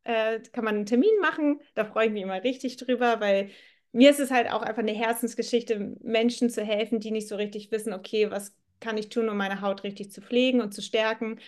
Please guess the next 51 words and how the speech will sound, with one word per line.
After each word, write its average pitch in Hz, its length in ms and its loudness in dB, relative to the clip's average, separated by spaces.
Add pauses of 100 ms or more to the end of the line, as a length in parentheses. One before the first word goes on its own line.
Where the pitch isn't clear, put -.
(480)
Ich 208 180 -6
liebe 247 380 4
das, 226 260 0
Menschen 214 320 -6
zu 208 140 -6
helfen. 196 520 -2
Und, 185 360 -6
ähm, 180 180 -4
da 180 60 -8
geht 208 120 0
man 196 100 -4
einfach 185 220 -6
auf 190 60 -14
unsere 190 180 -10
Seite 202 400 -2
und 190 120 -6
bucht - 200 -12
einen 208 80 -8
Termin 208 500 -2 (460)
oder 190 380 0
man 180 160 -4
schreibt 202 280 -4
uns 180 140 -10
über 185 140 -6
Instagram, 196 560 -4
was 185 160 -8
auch - 120 -12
immer. 202 480 -4
Also 185 360 -4
wir 196 120 -2
sind 202 180 -4
mit 196 160 -4 (280)
reichlichen 226 500 0
Tipps, 220 320 2
auch 202 260 -2
wenn 220 200 2
wir, 214 280 4 (360)
wenn 277 180 10
Sie 311 120 2
vielleicht 285 240 2
gewechselt 262 400 2
haben 247 160 6
nach 247 140 6
zwei 254 240 0
Wochen, 277 220 0
„Ah, 381 360 6
wieso 349 120 0
hab 339 120 6
ich 320 60 -4
so 359 100 -4
viele 330 140 -2